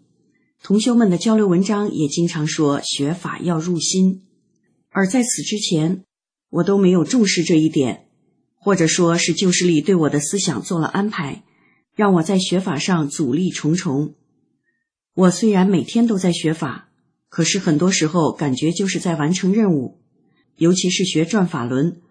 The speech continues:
感觉看了上句就知道下句，没有什么新的领悟和收获，甚至有的时候是硬着头皮学，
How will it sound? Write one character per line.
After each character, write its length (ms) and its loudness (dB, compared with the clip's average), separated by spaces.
感 180 2
觉 220 0
看 200 -2
了 80 2
上 280 2
句 180 -4
就 160 -4
知 180 -4
道 120 -2
下 260 -4
句， 340 -4
没 160 0
有 100 2
什 160 -2
么 120 2
新 260 0
的 100 2
领 220 0
悟 140 -2
和 140 -6
收 240 -4
获， 420 -8
甚 300 2
至 180 2
有 160 2
的 80 0
时 180 -2
候 240 0
是 160 -6
硬 180 0
着 140 -2
头 160 -4
皮 240 -6
学， 400 -6